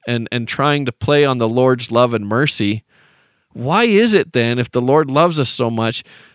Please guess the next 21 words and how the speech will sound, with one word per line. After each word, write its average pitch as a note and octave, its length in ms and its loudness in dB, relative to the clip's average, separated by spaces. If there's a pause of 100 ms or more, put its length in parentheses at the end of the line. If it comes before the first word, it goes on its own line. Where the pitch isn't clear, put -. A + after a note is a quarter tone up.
that D#3 160 2
he F#3 260 2
insists E3+ 920 0
on D3+ 260 -4
putting F3+ 380 0
hard D#3 380 0
things F3 420 -2
on G#2+ 180 -2
us A#2 180 -2
or C3 200 -4 (100)
asking E3 500 0
us C3+ 160 -2
almost D#3 320 0
to D3+ 80 -6
do D3+ 140 0
the C#3+ 140 -2
impossible A#2+ 800 -2 (360)
when C#3+ 240 2
we're C#3 220 4
already C3+ 520 4
drowning? F#2+ 640 -4